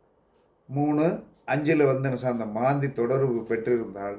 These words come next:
விசிட்டிங் கார்டு அடிக்கக்கூடாது. பரீட்சித்து பாருங்க, விசிட்டிங் கார்டே அடிக்காது. அதற்கு அடுத்து என்ன சார்,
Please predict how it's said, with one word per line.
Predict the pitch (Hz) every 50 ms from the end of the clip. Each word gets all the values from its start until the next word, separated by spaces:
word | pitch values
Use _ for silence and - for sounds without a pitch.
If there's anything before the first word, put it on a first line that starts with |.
| 107 -
விசிட்டிங் | - 120 123 - - 151 139 117
கார்டு | 117 117 120 110
அடிக்கக்கூடாது. | 104 110 117 120 - 107 95 95 92 - - _ _ _ _ _ _ _ _ _ _ _ _ _ _ _ _ _ _ - - - _ _ _ _ _ _ _ _ _ _ _ _ _ _ _ _ _ _ _ _ -
பரீட்சித்து | 143 143 143 143 - - 135 - - -
பாருங்க, | - 98 92 92 90 87 85 85 - - _ _ _ _ _ _ _ _ _ _ _ _ _ _ _ _ _ _ _ _ _ -
விசிட்டிங் | 165 143 - 165 147
கார்டே | 143 135 131 127
அடிக்காது. | 113 98 95 92 92 90 - -
அதற்கு | - 127 135 135 123 123
அடுத்து | 139 127 135 127
என்ன | 120 120
சார், | - 117 110 110